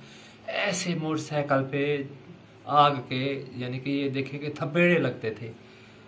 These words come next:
काफ़ी ज़्यादा। लेकिन लोग तो सफ़र कर रहे हैं, हम तो सफ़र कर रहे हैं, क्योंकि पंजाब में सबके, सबके साथ ही ऐसा हो रहा है। और दूसरा ये देख लें कि इंतहाई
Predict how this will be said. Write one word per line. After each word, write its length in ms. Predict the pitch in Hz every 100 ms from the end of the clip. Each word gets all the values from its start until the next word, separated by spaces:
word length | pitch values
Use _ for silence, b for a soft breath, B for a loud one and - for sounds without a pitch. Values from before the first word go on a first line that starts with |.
| B - -
काफ़ी 280 | 135 139 135
ज़्यादा। 360 | 135 131 131
लेकिन 300 | 127 127 143
लोग 360 | 131 147 165 -
तो 120 | 170
सफ़र 340 | - 170 160 147
कर 180 | 160
रहे 100 | 156
हैं, 180 | 147 135
हम 200 | 139 160
तो 100 | 165
सफ़र 260 | 160 170 160
कर 140 | 156
रहे 40 | 151
हैं, 100 | 151
क्योंकि 180 | 160
पंजाब 480 | 175 175 165 170 165
में 220 | 160 160 156 B B B B
सबके, 340 | 156 151 160 156
सबके 440 | - 180 185 190
साथ 180 | 180 170
ही 140 | 175
ऐसा 180 | 170 156
हो 80 | 139
रहा 120 | 135
है। 180 | 123 - - B B B B B B -
और 200 | 160 165
दूसरा 720 | 156 175 180 180 170 165 - -
ये 220 | 143 160
देख 300 | 160 170 165
लें 180 | 160 160
कि 100 | 156
इंतहाई 920 | 151 160 147 - 135 127 151 156 147